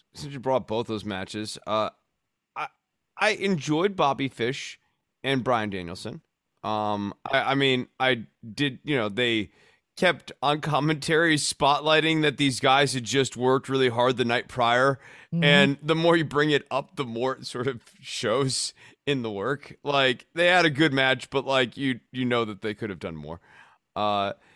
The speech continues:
Speaker 1: and as for Aleister Black and Dante Martin, um, I I, what, what I thought was interesting here was the sort of,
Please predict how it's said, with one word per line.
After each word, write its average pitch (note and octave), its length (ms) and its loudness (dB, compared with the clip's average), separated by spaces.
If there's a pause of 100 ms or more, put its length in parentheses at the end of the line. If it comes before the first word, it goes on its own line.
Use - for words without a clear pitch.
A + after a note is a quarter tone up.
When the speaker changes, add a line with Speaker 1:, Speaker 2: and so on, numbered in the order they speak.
(580)
Speaker 1:
and D#3 680 2
as F3+ 320 2
for E3+ 260 -2
Aleister D#3 440 0
Black C#3 300 2
and B2 120 -6
Dante B2+ 360 0
Martin, G2+ 580 -4 (280)
um, G2+ 440 -6 (1000)
I G#3 360 0 (1400)
I, D3 60 -8 (160)
what, F#3 240 -4
what F#3+ 160 2
I A3+ 80 2
thought C#4+ 180 2
was D#3+ 180 -2
interesting C3 520 -4
here A#2 260 -2
was A2+ 220 -4
the A2+ 340 -2
sort D3 240 -6
of, G#2+ 140 -10